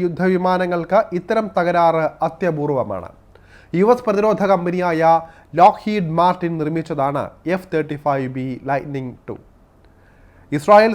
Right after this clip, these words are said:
സാങ്കേതിക വിദ്യ കൂടി ഉൾപ്പെടുത്തി പരിഷ്കരിച്ച അഞ്ചാം തലമുറയിൽപ്പെട്ട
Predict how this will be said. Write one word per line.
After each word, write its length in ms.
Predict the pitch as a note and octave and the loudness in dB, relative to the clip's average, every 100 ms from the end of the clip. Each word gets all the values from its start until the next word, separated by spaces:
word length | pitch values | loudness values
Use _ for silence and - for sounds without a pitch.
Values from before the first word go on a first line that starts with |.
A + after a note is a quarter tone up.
| G3 | 2
സാങ്കേതിക 380 | G3 F#3+ G3 F#3+ | 2 0 -2 -4
വിദ്യ 160 | F3+ F#3 | -2 -2
കൂടി 140 | F3+ F3+ | 0 -2
ഉൾപ്പെടുത്തി 360 | E3+ F3+ E3+ F3 | -2 -4 -4 -4
പരിഷ്കരിച്ച 560 | F3 E3+ - F3 D#3 F#3 - D3+ | -4 -4 -6 -6 -2 -6 -4 -4
അഞ്ചാം 380 | D#3 E3+ F#3+ F#3 | -4 -2 -4 -2
തലമുറയിൽപ്പെട്ട 680 | E3 D#3 D#3 D3 C#3+ C#3 | -6 -4 -4 -6 -6 -8